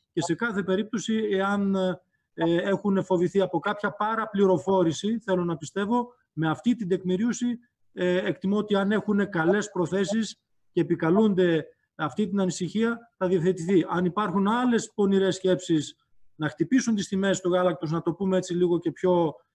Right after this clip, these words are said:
ε, ξεκάθαρα, που εκμεταλλεύονται ορισμένοι τέτοιες καταστάσεις, τότε θα αλλάξουμε και εμείς τροπάριο. Αλλά αύριο το πρωί θα επιμεληθώ ο ίδιος προσωπικά και με εξουσιοδότηση κιόλας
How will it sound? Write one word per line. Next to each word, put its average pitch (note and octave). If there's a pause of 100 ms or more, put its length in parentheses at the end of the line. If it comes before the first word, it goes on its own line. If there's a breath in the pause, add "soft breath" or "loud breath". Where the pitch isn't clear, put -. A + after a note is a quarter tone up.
(180)
ε, D3
ξεκάθαρα, D#3
που D#3+
εκμεταλλεύονται F3+
ορισμένοι F3+
τέτοιες F#3+
καταστάσεις, F#3
τότε A3+ (380)
θα G#3
αλλάξουμε G3+
και F#3+
εμείς F#3
τροπάριο. D3
Αλλά E3
αύριο G#3+
το A#3
πρωί A3+ (300)
θα F#3
επιμεληθώ F3+
ο G3
ίδιος G#3
προσωπικά F3+
και G#3
με G3
εξουσιοδότηση F#3
κιόλας F#3+